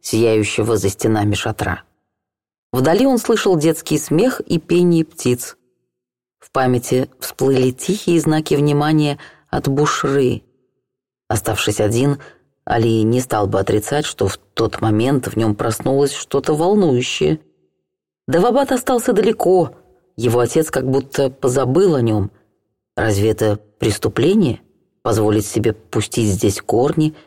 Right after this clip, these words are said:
завести семью и тихо жить простой семейной жизнью, которая была бы заказана для Каида эмира Мунтадира?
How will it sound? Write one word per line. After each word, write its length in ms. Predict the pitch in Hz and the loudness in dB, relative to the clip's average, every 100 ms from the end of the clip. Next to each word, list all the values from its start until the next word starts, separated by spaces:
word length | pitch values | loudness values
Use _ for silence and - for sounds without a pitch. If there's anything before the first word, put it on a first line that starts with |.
| _ _ | _ _
завести 440 | - 104 107 - 156 | -2 0 0 -2 -2
семью 460 | - 107 107 165 | 0 0 2 0
и 160 | - 160 | 0 -2
тихо 400 | - 240 247 208 | -2 -2 0 0
жить 320 | 160 175 190 | 2 0 -2
простой 420 | - 143 - 156 175 | -4 -6 -2 0 0
семейной 540 | - 139 156 135 123 | 0 2 2 2 2
жизнью, 540 | 107 107 104 139 170 - - - _ - | 0 0 0 0 0 -4 -16 -20 _ -6
которая 440 | 135 160 165 165 | -2 0 2 2
была 260 | 143 151 147 | 2 0 0
бы 120 | 151 | 0
заказана 720 | 160 165 214 190 123 113 110 _ _ _ _ | 0 -2 -2 0 0 -2 -6 _ _ _ _
для 280 | 107 117 113 | -4 0 0
Каида 580 | - - 113 110 110 110 | -2 -2 0 2 2 0
эмира 680 | - 123 113 113 113 110 120 _ | 0 0 2 2 0 -2 -6 _
Мунтадира? 800 | 123 113 117 127 143 135 - | -2 0 0 -2 0 0 -2